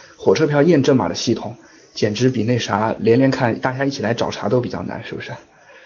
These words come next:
让我们来找找看郭德纲跟那谁谁谁的这个区别，是不是？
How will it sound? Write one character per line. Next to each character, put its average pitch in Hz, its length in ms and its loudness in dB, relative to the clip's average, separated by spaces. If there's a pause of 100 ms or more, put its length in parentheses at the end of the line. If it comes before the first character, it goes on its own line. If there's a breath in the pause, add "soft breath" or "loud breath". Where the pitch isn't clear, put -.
(100)
让 170 120 4
我 151 60 2
们 147 80 2
来 156 80 4
找 156 120 2
找 151 120 4
看 135 340 2
郭 156 160 6
德 139 140 6
纲 143 260 4
跟 139 300 4
那 123 120 4
谁 113 180 2
谁 127 60 4
谁 110 160 4
的 117 140 6
这 110 140 2
个 104 100 4
区 117 220 -4
别， 110 200 -2
是 - 120 -10
不 - 80 -8
是？ - 160 -12